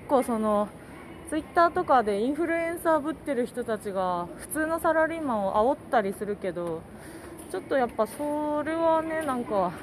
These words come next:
言い方間違えたら人の人生を転ばせることにもなると思うし、で、そういうのもルッティとかも言ってたしね。みんなもう雇われたり、自分でやったり好きにしたらいいって。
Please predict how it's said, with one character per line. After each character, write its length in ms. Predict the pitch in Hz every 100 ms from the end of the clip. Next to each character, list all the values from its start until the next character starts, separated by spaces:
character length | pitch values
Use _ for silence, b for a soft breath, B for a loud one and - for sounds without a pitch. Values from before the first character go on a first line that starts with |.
| -
言 120 | 262 277
い 40 |
方 580 | 302 311 330 320 311 311
間 140 | 302
違 360 | 294 311 320 320
え 20 |
た 180 | 311 226
ら 320 | 202 185 170 - - - - -
人 220 | - 285
の 100 | 294
人 240 | 277 320
生 240 | 294 247 208
を 260 | 190 175 165 B B - - - - - -
転 200 | - 254
ば 160 | 269 294
せ 120 | 330
る 120 | 302
こ 100 | 302
と 140 | 294 311
に 100 | 277
も 160 | 226
な 160 | 214 214
る 80 | 202
と 160 | 208
思 220 | 190 190
う 80 | 185
し、 60 | 175 175 160 - - - - -
で、 80 | 233
そ 100 | 220
う 60 | 415
い 40 |
う 20 |
の 100 | 403
も 160 | 262 262
ル 120 | 247
ッ 20 |
テ 180 | 311 311
ィ 40 | 240
と 120 | 214
か 100 | 202
も 100 | 180
言 100 | 180
っ 20 |
て 180 | - 262
た 140 | 208
し 60 | -
ね。 240 | 156 156 156 - - - - - -
み 120 | 254
ん 60 | 285
な 120 | 294
も 180 | 320 302
う 60 |
雇 260 | 208 220 320
わ 100 | 359
れ 120 | 381
た 160 | 311 247
り、 280 | 220 180 160 - - - - - - - - - - - - -
自 120 | 202
分 160 | 233 269
で 120 | 294
や 100 | 285
っ 40 | 269
た 120 | - 285
り 100 | 247
好 100 | -
き 100 | 349
に 140 | 269
し 80 | -
た 120 | 302
ら 140 | 247 190
い 60 |
い 80 | 175
っ 20 |
て。 280 | 156 - 147